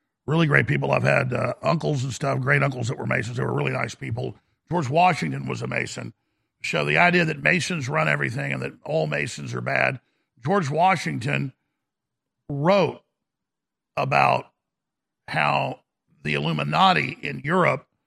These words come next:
in France and Germany, and, and then he got the documents from Adam Weishaupt, was taking over Masonry. So I actually know the history of Masonry and I actually know what it is. And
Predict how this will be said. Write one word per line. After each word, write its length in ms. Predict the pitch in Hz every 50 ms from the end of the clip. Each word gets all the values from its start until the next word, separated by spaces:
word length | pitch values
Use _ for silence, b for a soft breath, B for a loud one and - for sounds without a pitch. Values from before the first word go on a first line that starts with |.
| _ _ -
in 100 | 131 123
France 420 | - - 160 165 165 170 160 -
and 120 | 151 143
Germany, 480 | 117 143 165 170 165 160 143 131 135 -
and, 160 | - - 135
and 120 | 147 - 139
then 120 | 139 139
he 80 | 139 131
got 180 | 143 156 165
the 80 | - -
documents 540 | 123 139 160 170 139 - 135 131 127 120 -
from 260 | 139 131 - - - _ _ _ _ _ _ -
Adam 200 | 143 151 143 123
Weishaupt, 540 | 117 147 165 175 156 - - 143 135 139 -
was 120 | - _
taking 300 | - 170 170 - - 139
over 240 | 143 160 165 143 131
Masonry. 440 | - - - - - - - - - _ _ _ _ _ _ _ _ _ -
So 140 | - 160 160
I 140 | 185 220
actually 260 | 247 180 - 196 180 143
know 320 | 135 147 160 180 196 202
the 100 | 180 170
history 380 | 143 170 160 - - 170 151 135
of 60 | 131
Masonry 580 | 131 - - - - - 117 117 - 120 120 _ _ _ _ _ _ _ _ _ _ _ _ _ _ _ _ _ _ _ _ -
and 100 | - 151
I 40 | 170
actually 260 | 175 170 - - 151
know 160 | 139 160 170
what 120 | 165 151 131
it 100 | 123 123
is. 420 | 123 113 - - - - - - - _ _ _ _ _ _ _ _ _ _ _ _ _ -
And 400 | 160 156 151 147 147 143 147